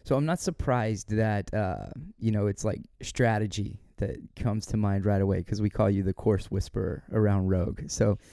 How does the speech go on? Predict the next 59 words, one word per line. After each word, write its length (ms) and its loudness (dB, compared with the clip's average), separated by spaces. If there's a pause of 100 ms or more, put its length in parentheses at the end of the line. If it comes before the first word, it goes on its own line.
(280)
I 40 6
know 100 10
that's 240 6
kinda 240 2
how 200 4
your 180 4
brain 320 2
works, 300 0
but 160 4
I 60 6
also 300 6
heard 140 8
a 40 4
theme 340 0
of, 120 -2
like, 160 -4
just 200 -4
recreation. 640 0
And 80 -2
I 80 0
guess, 280 0
you 60 -2
know, 120 -2 (520)
it 100 -10
makes 200 6
me 120 4
think 180 4
about, 320 2
like, 260 -2
um, 340 -6 (100)
being 220 8
able 180 4
to 80 4
develop 380 4
and, 300 0
and 360 -2
def-, 260 -2 (220)
uh, 200 -2 (100)
and 140 2
find 340 0
chemistry 400 0
on 120 2
a 40 0
team 280 0
when 100 2
you're 80 4
recreating 560 2
it. 120 -2
So 320 6 (400)
I 80 4
know 120 10
that's 240 4
a 40 4
big 200 2
angle, 300 4
but 260 4
I 120 4
also 340 4
wanna, 320 2